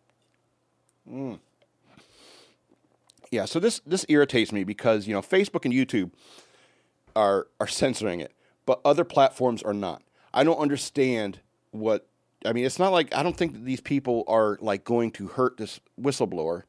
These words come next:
whatever his name is. I don't care about his name. I care about his testimony and his relationship to Adam Schiff. That being said, um, I don't think that people are saying his name or posting his name in the comments of videos and stuff like that, because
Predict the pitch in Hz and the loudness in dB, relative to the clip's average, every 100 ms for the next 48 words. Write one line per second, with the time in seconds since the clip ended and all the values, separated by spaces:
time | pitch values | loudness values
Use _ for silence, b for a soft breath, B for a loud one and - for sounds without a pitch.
0 | - 110 139 123 107 85 76 73 98 107 | -6 2 2 2 -2 -8 -10 -12 -8 -8
1 | 123 147 135 90 82 87 87 113 - 101 | -2 0 2 0 -4 -10 -12 -8 -4 -2
2 | 104 110 147 139 113 85 71 73 B B | -4 -2 0 0 -2 -8 -10 -16 B B
3 | 104 98 90 98 92 95 - - 85 90 | -8 -6 -4 -4 -4 -8 -12 -8 -6 -6
4 | 90 135 - - B B B B B 117 | -6 -6 -6 -8 B B B B B 0
5 | 151 165 143 117 - 180 175 120 _ _ | 2 2 0 -2 0 4 4 2 _ _
6 | _ _ _ _ _ _ - _ 127 131 | _ _ _ _ _ _ -20 _ 0 2
7 | 127 - - 208 208 196 - 165 - 170 | 0 -2 0 0 2 -2 -2 -6 -4 -4
8 | 156 123 120 147 151 143 135 131 127 120 | -2 -2 0 0 2 2 0 0 0 0
9 | 98 143 147 131 127 117 127 110 95 - | -2 0 0 0 -4 0 0 0 -4 0
10 | 131 123 107 101 131 110 107 - b b | 2 0 -4 -2 0 0 -2 -8 b b
11 | b b b - 117 - 143 127 107 113 | b b b -10 -8 -2 0 2 2 4
12 | 110 - - 113 104 | 2 0 -4 -4 -4